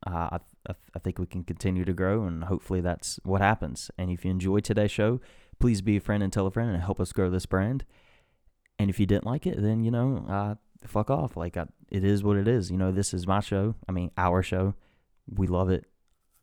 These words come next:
I, it's fantastic. I, I, I love doing this. This is what I love to do. I hope y'all have a great rest of the week.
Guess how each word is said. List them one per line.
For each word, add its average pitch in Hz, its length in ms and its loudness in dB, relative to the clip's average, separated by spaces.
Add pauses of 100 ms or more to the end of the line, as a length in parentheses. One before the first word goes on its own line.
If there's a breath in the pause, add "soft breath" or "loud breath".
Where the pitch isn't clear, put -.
(180)
I, 85 220 -10 (800)
it's - 160 -10 (280)
fantastic. 87 720 -4
I, 82 220 -8 (220)
I, - 40 -6 (180)
I 90 40 -4
love 90 220 -2
doing 87 200 -2
this. 85 200 -6
This 87 120 -12
is 85 160 -12
what 90 140 -2
I 85 60 -2
love 82 240 -6
to 82 60 -10
do. 78 200 -10 (1900)
I - 60 -4
hope 95 200 0
y'all 92 220 2
have 90 180 -2
a 87 60 -2
great 95 380 2
rest 92 220 0
of 90 40 0
the 87 60 2
week. 98 340 -2